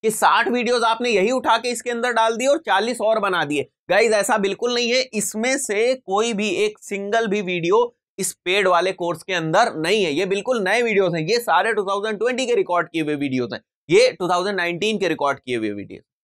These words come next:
राइट? बात क्लियर होगी, क्योंकि इसको हमने in detail बनाया, तो यहाँ वाले वीडियोज यहाँ हम ला भी नहीं सकते। बात क्लियर हुई? तो यहाँ का एक भी वीडियो आपको पेड कोर्स के अंदर नहीं मिलेगा। तो एक कन्फ्यूजन ये दूर हो गया।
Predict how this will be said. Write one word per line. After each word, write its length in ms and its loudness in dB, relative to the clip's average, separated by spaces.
राइट? 220 2
बात 200 2
क्लियर 220 2
होगी, 160 0
क्योंकि 260 -2
इसको 480 -2
हमने 400 0
in 160 0
detail 280 0
बनाया, 260 0
तो 140 0
यहाँ 360 2
वाले 220 2
वीडियोज 360 -2
यहाँ 260 0
हम 100 -4
ला 200 4
भी 100 0
नहीं 140 0
सकते। 400 -8
बात 200 2
क्लियर 240 2
हुई? 120 2
तो 540 2
यहाँ 280 0
का 100 2
एक 360 0
भी 160 2
वीडियो 280 0
आपको 340 2
पेड 260 -2
कोर्स 260 -4
के 100 -6
अंदर 300 0
नहीं 220 0
मिलेगा। 340 2
तो 260 -12
एक 240 2
कन्फ्यूजन 440 -2
ये 120 0
दूर 180 -2
हो 100 4
गया। 240 0